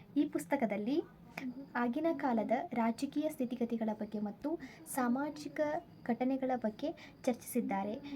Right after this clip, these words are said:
ಇದರ ಜೊತೆಗೆ ಖಾಸಗೀಕರಣ ಮತ್ತು ಸರ್ಕಾರೀಕರಣ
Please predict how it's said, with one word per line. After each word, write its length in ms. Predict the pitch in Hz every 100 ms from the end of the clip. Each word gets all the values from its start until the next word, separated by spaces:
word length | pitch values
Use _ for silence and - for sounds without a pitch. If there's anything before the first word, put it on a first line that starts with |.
| 269 269
ಇದರ 260 | 269 330
ಜೊತೆಗೆ 480 | 330 - 196 208 247 339 - - - - - - - - 262
ಖಾಸಗೀಕರಣ 640 | 269 226 - 302 302 302
ಮತ್ತು 520 | 294 269 - 311 330 - - - - - - - - - - - - - - -
ಸರ್ಕಾರೀಕರಣ 720 | 262 233 277 320 277 277